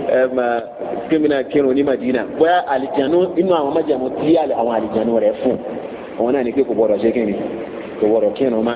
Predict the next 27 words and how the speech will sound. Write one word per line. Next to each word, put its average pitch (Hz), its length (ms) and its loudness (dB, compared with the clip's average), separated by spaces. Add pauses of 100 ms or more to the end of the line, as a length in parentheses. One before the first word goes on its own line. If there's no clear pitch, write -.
Èló 170 200 4
bá 160 140 2
tí 190 140 -4
irun, 156 260 2
irun 151 260 2
fi 156 120 2
ṣòro 143 300 2
kí 160 140 0
lẹ́yìn 170 320 2
ẹlòmíì 131 340 2
nù 120 280 0
wa. 110 100 0 (1160)
Ó 180 120 4
lè 175 120 2
máa 143 140 -2
kírun 147 280 0
láì 143 120 2
sálùwàlá. 117 420 0 (1080)
Èpè 131 200 2
ó 170 160 6
máa 135 160 -2
kírun, 143 300 -2
á 180 180 2
fún 151 220 2
ọ 147 100 2
ní 151 80 0
agbá. 139 340 0